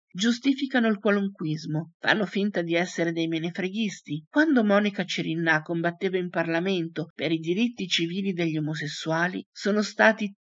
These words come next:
tutti zitti per paura di beccarsi un vaffanculo da qualche grillino. Trovo uno spreco di tempo cercare di individuare contingenze sociali che giustifichino il loro comportamento.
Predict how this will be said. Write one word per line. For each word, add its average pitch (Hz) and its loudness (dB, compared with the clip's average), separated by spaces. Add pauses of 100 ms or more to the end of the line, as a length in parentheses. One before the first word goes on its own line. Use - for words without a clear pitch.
tutti 220 -4
zitti 196 -6 (260)
per 277 2
paura 226 4
di 185 -2
beccarsi 180 -2
un 165 0
vaffanculo 156 -4 (120)
da 196 4
qualche 170 0
grillino. 147 -6 (140)
Trovo 262 6
uno 240 4
spreco 214 0
di 185 -2
tempo 165 -2
cercare 175 0
di 160 -4
individuare 170 2
contingenze 214 0
sociali 185 2
che 202 0
giustifichino 226 -2 (100)
il 196 0
loro 196 2
comportamento. 156 -4